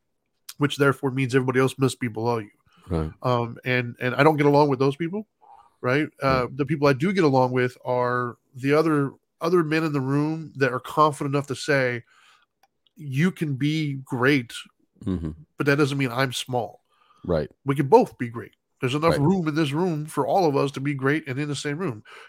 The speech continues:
Speaker 1: You know,
Speaker 2: Right.
Speaker 1: game recognizes game. Real recognizes real. Like, "Hey, man, you're in your lane,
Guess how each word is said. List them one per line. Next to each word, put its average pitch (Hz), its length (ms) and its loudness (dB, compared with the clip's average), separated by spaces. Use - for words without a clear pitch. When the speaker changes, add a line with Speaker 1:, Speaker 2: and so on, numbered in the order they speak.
Speaker 1:
You 135 60 -2
know, 139 100 2
Speaker 2:
Right. 147 140 -2
Speaker 1:
game 147 160 0
recognizes 147 460 0
game. 139 280 -4
Real 127 180 2
recognizes 131 600 -4
real. 110 320 -8
Like, 110 200 -10
"Hey, 139 240 -4
man, 120 240 -6
you're 147 320 2
in 147 120 0
your 165 160 4
lane, 147 520 0